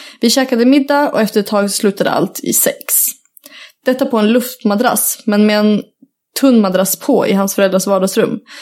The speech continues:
Vi hade tre timmar på oss. Sexet är inte nice, det gör ont och ja, vi fortsatte ändå. När vi reser upp är hela madrassen fylld med blod. Jag fick panik för jag trodde att jag blödde. Så jag grät, haha, och hoppade in i duschen. Han började tvätta madrassen.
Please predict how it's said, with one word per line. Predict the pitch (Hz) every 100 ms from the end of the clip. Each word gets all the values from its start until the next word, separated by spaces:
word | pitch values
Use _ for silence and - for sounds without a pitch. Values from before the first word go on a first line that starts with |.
| - -
Vi | -
hade | 240
tre | 247 302
timmar | 294 214 196
på | 220
oss. | 202 220 -
Sexet | - 277 247 208
är | -
inte | 240 226 247
nice, | 233 240 262 -
det | 202
gör | 196 -
ont | 254 233 -
och | 202
ja, | 202 190 196
vi | 196
fortsatte | 220 220 196 190
ändå. | 190 190 - - - -
När | -
vi | 226
reser | 247 294 285
upp | 208 208 -
är | 196 - - -
hela | 330 302 277 254 220 247 233 -
madrassen | 196 190 196 - 202
fylld | 190 185
med | 185
blod. | 196 175 - - - -
Jag | 202
fick | 240 247
panik | 220 240 185 - -
för |
jag | 185
trodde | - 190
att | 190
jag | 190
blödde. | 202 190 208 - - - -
Så | -
jag | 214
grät, | 202 254 220 202
haha, | - 214 208
och | 202
hoppade | 202 208 196
in | 196
i |
duschen. | 190 226 - -
Han | 202 208
började | 214 202
tvätta | 226 - 196
madrassen. | 190 214 214 - 226